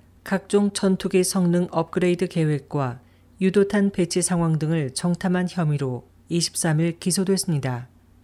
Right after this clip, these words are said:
보도는 적발된 간첩단의 활동으로 대만군이 보유한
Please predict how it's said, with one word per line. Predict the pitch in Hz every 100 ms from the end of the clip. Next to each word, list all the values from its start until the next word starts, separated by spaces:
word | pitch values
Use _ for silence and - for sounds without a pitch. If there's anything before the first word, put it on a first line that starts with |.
| _ _ _ _ _ _
보도는 | 196 185 190 170 131 120 - _ _
적발된 | - 190 202 196 202 202
간첩단의 | - 175 180 170 160 165
활동으로 | 170 202 - 175 151 143 120 - _ _ _ -
대만군이 | 190 190 190 180 180
보유한 | 175 170 160 170 165